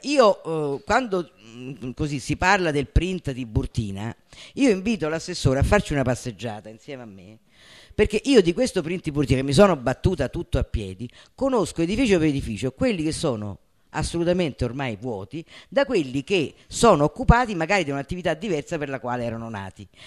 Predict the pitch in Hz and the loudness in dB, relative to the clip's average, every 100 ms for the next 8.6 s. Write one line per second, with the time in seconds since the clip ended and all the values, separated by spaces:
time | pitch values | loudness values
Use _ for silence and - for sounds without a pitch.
0 | - - - - _ _ 254 226 156 113 | -20 -20 -20 -20 _ _ 6 6 4 0
1 | 101 - _ - _ _ - 339 320 220 | -8 -14 _ -20 _ _ 2 2 4 -2
2 | 170 160 113 - 113 - - 294 - 359 | 0 0 0 -6 -10 -8 -4 -2 6 8
3 | 339 - 175 170 160 143 165 160 147 147 | 6 8 8 8 0 -2 -2 -4 -4 -6
4 | 165 160 151 175 165 160 147 - 143 160 | -4 0 2 4 6 4 2 -2 -2 -4
5 | 156 143 147 156 135 160 151 131 127 123 | -4 -2 -2 -2 -2 -2 -2 -2 -2 -2
6 | 147 139 139 170 - 131 127 123 135 135 | -4 -4 -6 -6 -8 -10 -8 -10 -10 -10
7 | 127 117 113 104 98 - - 117 113 110 | -10 -12 -12 -12 -14 -16 -12 -10 -10 -12
8 | - 117 110 95 73 | -12 -12 -12 -14 -12